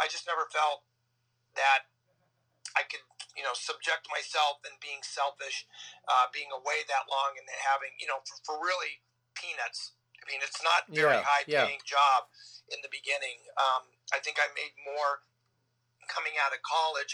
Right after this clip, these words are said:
Speaker 1: my first college job, uh, than I would have probably made as a, as a, a first-time, uh, pitching coach for, you know, an organization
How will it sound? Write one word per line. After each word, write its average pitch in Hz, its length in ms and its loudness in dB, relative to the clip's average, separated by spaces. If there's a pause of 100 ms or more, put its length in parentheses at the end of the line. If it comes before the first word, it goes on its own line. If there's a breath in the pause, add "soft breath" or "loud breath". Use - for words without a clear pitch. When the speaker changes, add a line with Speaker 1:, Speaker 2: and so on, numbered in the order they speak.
Speaker 1:
my 135 160 0
first - 320 -4
college 156 480 0
job, 123 320 4 (400 soft breath)
uh, 120 320 4
than 131 160 2
I 127 80 4
would 135 160 -2
have - 160 -8
probably 131 320 0
made 127 320 -2
as 120 220 -4
a, 117 100 2 (480 soft breath)
as 120 160 -4
a, 117 120 -2 (280)
a - 80 -4
first-time, 123 720 2
uh, 110 320 0
pitching 123 320 -4
coach 117 240 -2
for, 113 400 0 (400 loud breath)
you - 80 -6
know, 113 160 -2
an 117 80 0
organization 123 720 -2